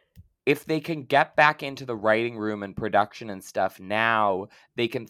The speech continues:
theoretically have some sort of content, you know, next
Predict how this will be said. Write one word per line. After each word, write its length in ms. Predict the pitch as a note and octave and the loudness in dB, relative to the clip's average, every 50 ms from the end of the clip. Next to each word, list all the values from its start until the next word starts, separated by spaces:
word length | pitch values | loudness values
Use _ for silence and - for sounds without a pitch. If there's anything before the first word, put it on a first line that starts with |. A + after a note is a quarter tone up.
| - _ | -14 _
theoretically 840 | - A#2+ A2+ A2 G#2+ G2 F#2+ F#2 F#2 A2 A2 - - C3 B2+ A#2+ A#2+ | -8 -6 -6 -6 -4 0 2 4 4 4 2 0 -4 -6 -6 -6 -6
have 240 | A2+ A#2 A2 G2+ - | -4 -4 -4 -4 -4
some 680 | - - - - - G2+ F2+ F#2+ G2+ G#2+ A2+ A#2+ B2+ B2+ | -6 -12 -12 -4 -2 0 2 2 0 -2 -4 -8 -12 -12
sort 400 | B2 - - B2+ C3 C3+ C#3 C#3 | -10 -6 -2 -2 0 0 0 0
of 160 | C#3+ C#3+ - | -2 -4 -6
content, 1000 | - D3+ C3+ C#3+ D3 D3 D3 C#3+ - D3+ D#3+ C#3+ D3 D3 D3 D3 D#3+ - - - - _ - - - - _ _ _ _ _ _ | -8 -6 -4 -2 -2 -2 -4 -6 -8 -8 -6 -4 -4 -6 -8 -10 -14 -16 -18 -20 -20 _ -20 -20 -20 -20 _ _ _ _ _ _
you 100 | C#3 D3+ | -2 0
know, 380 | D3 D3 C#3+ C#3 C#3+ C#3 C3+ - | 2 4 6 6 4 4 0 -6
next 600 | - C3+ C3+ C#3 C#3+ C#3+ D#3 - - - - - | -12 -12 -8 0 2 2 2 2 -2 -10 -16 -14